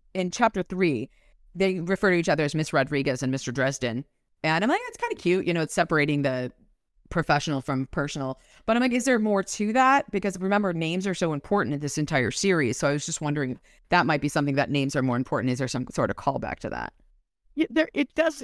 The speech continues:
Speaker 2: it does come up later.
Speaker 1: Okay.
Speaker 2: So I don't wanna dig too much.
Speaker 1: Okay.
Speaker 2: I, it, yeah, it comes up later. It, in that case, she's just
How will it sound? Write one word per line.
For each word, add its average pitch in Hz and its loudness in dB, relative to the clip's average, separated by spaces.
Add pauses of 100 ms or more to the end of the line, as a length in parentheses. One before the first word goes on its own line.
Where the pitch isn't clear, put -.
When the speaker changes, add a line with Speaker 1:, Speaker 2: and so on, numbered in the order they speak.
Speaker 2:
it 220 0
does 302 -2
come 214 2
up 196 2
later. 165 0
Speaker 1:
Okay. 160 -4
Speaker 2:
So 202 -6
I 233 0
don't 262 2
wanna 214 4
dig 175 0
too 175 -4
much. 185 0 (180)
Speaker 1:
Okay. 247 2
Speaker 2:
I, 208 2 (460)
it, 208 2 (280)
yeah, 185 2
it 220 2
comes 262 2
up 180 4
later. 170 0 (260)
It, 190 0 (220)
in 226 4
that 285 4
case, 226 2
she's 247 0
just 202 0